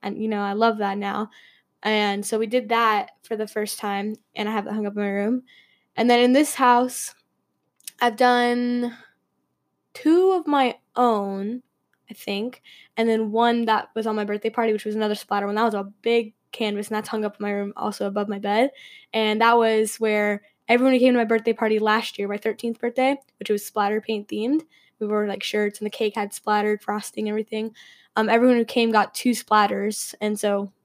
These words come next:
like, everyone that came did two splatters of paint. And so it's, like, basically, I mean, not my whole family, but almost everyone who came and has, like, everyone's. And some of them, sometimes I still look at it, I'm like, "Okay, I remember that person did that, and that person did that." Um,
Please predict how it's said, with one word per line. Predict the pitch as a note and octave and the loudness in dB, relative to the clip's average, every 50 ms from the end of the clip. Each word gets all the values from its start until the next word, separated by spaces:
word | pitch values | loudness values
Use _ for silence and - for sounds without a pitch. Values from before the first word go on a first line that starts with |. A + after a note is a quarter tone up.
| _ _ _ | _ _ _
like, | G#3+ G#3 | -8 -6
everyone | - G#3 G#3 G#3 G#3+ G#3 G#3 G#3 | -4 -4 -2 -2 -2 -2 -2 -4
that | G3+ - | -4 -4
came | - A3 G#3 G#3 | -4 -4 -2 -2
did | G#3 G#3+ G3+ G3 | -2 -2 -4 -4
two | - - | -4 -8
splatters | G#3+ - - G#3+ G#3 G3+ G3+ G3+ | -8 -4 -2 0 0 0 -2 -4
of | G#3 | -4
paint. | - - G#3+ G#3 G3+ - - | -2 -2 -2 -2 -2 -4 -6
And | G3 G#3 G#3+ | -8 -8 -6
so | - G#3 | -6 -6
it's, | G#3 G#3 | -6 -4
like, | - G#3+ G#3 - _ _ _ _ _ _ _ _ _ | -6 -8 -8 -10 _ _ _ _ _ _ _ _ _
basically, | - C#4+ F4 F4 - F4 D#4 C4 A3 - _ _ | 2 2 2 2 2 0 0 0 -2 -4 _ _
I | - A#3+ | -6 -4
mean, | B3 B3 A#3+ | -2 0 0
not | A#3+ A3 - - _ _ _ - | 0 0 -2 -6 _ _ _ -10
my | G#3+ A3 | -8 -6
whole | A3 G#3+ | -6 -6
family, | G#3 - A3 G#3+ G#3 | -4 -4 -4 -2 -2
but | G3+ G3+ - - | -4 -6 -4 -2
almost | B3+ C4 B3 A#3+ - | -2 -2 -2 -2 -2
everyone | A#3 A#3 A3+ A#3 A3+ A3 G#3+ A3 G#3+ - - - _ _ - | -2 -2 0 0 0 0 -2 -4 -6 -10 -16 -18 _ _ -14
who | G#3+ | -6
came | - - A#3+ A#3 A3 G#3 G#3 G#3+ G#3+ _ _ _ _ _ _ _ _ _ _ _ _ _ - | -2 0 2 2 2 0 -2 -4 -6 _ _ _ _ _ _ _ _ _ _ _ _ _ -6
and | A3 G3+ G3+ G3 G3 G3 G3+ G3+ G3 _ | -4 -4 -2 -2 -4 -4 -6 -6 -10 _
has, | - A3+ A3 G#3 G#3 | -10 -10 -8 -8 -8
like, | G#3 - - | -8 -10 -10
everyone's. | G3+ G3+ G3+ G3+ G#3 - | -10 -8 -8 -8 -6 -6
And | G#3+ A#3+ | -6 -4
some | A3+ - - G#4+ | 0 4 6 8
of | G#4 | 8
them, | E4 C#4 B3+ A3 - A3+ | 8 6 4 2 -2 -2
sometimes | - D4 D4 C#4+ | 0 2 4 4
I | C4+ | 4
still | C4 - C4+ B3 | 4 4 4 4
look | B3 B3 B3 | 4 6 4
at | A3+ A3 | 2 2
it, | |
I'm | A3 | 2
like, | A3 A3 A3 A3+ | 2 0 0 0
"Okay, | B3 - C#4+ | 2 4 4
I | C#4+ | 6
remember | C#4+ C#4+ D4 C#4+ C4 B3+ | 6 6 4 2 2 4
that | B3+ C#4 D4 D4 | 4 4 4 4
person | D#4+ D4 C#4+ - D4 C#4+ | 2 -2 -2 -2 -2 -2
did | C#4 B3 | 0 2
that, | C4 C4 C4+ C4 B3+ | 4 6 6 6 6
and | B3 B3+ | 4 2
that | C4 C#4 C4+ | 2 0 0
person | C#4+ C4+ C4 C4+ | -2 -2 -2 -2
did | B3+ B3 A3+ - | -2 -2 0 0
that." | A3+ A3+ A3 A3 A3 - - - - _ _ _ _ _ _ _ _ - | 2 2 2 2 2 -2 -6 -18 -20 _ _ _ _ _ _ _ _ -6
Um, | G#3 G3+ G3 F#3+ - - G3+ G#3 | -4 -2 -2 -4 -4 -8 -10 -12